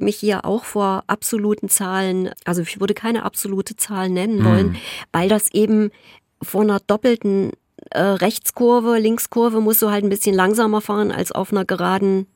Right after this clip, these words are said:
Speaker 1: Straße. Und in dem Fall war die Geschwindigkeit viel zu hoch. Sie hat halt auch dazu geführt, dass dieser Unfall nicht verhindert werden konnte.
Speaker 2: Was hat denn, äh, der Mann dazu eigentlich gesagt?
Speaker 1: Der hat sich immer wieder entschuldigt bei den Angehörigen,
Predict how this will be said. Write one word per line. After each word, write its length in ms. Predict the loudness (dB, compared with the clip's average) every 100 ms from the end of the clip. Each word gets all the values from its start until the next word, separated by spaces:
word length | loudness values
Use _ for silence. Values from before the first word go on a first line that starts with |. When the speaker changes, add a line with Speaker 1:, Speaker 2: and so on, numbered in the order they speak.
| _
Speaker 1:
Straße. 560 | -10 -4 -2 0 0 -2
Und 240 | -2 -2
in 180 | 0 0
dem 180 | 2 0
Fall 320 | -2 -4 -2
war 160 | -2 -4
die 80 | -4
Geschwindigkeit 840 | -6 -2 -2 -2 -6 -6 -6 -8
viel 320 | -16 -4 -2 -2
zu 220 | -2 0
hoch. 300 | 2 0 -2 -18 -20 -10
Sie 140 | -4
hat 300 | -2 -4 -4
halt 260 | -4 -4 0
auch 160 | -2 -2
dazu 320 | -6 -2 -2
geführt, 420 | -4 -2 -2 -2
dass 160 | -6 -6
dieser 240 | -4 -2
Unfall 320 | -2 -4 -2 -2
nicht 260 | -2 -6
verhindert 480 | -8 -4 -4 -6 -10
werden 240 | -12 -12 -14
konnte. 360 | -14 -16 -18 -20 _ -18 -18 -18 -20 -20 -20 -6
Speaker 2:
Was 220 | -4 -2 -4
hat 140 | 0
denn, 220 | 2 0
äh, 200 | 0 -4
der 320 | 0 0 0 -2
Mann 400 | -4 0 0 0
dazu 460 | -2 -6 -6 -4
eigentlich 840 | -4 -4 -4 -6 -8 -12 -12 -12 -8
gesagt? 580 | -6 -4 -6 -10 -20 -20 -20 -20 -20 -20 -20 _ _
Speaker 1:
Der 340 | -6 0 0
hat 160 | 0 0
sich 260 | -2 -2 -4
immer 260 | -2 0 0
wieder 240 | 0 -2 -2
entschuldigt 600 | -4 -2 0 -2 -6 -8
bei 140 | -4
den 180 | -4 -4
Angehörigen, 920 | -2 -2 -2 0 -2 -2 -4 -4 -6